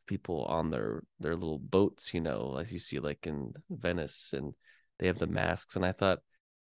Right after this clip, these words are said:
also if this had maybe kind of taken its place, start in the big house they're in, but then maybe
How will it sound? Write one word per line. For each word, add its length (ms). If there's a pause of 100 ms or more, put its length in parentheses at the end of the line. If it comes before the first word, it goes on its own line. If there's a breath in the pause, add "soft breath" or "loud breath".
(220)
also 580 (120)
if 160
this 220
had 160
maybe 580 (680)
kind 200
of 200 (320)
taken 220
its 140
place, 540 (500)
start 380
in 120
the 60
big 220
house 260
they're 140
in, 280
but 180
then 140
maybe 420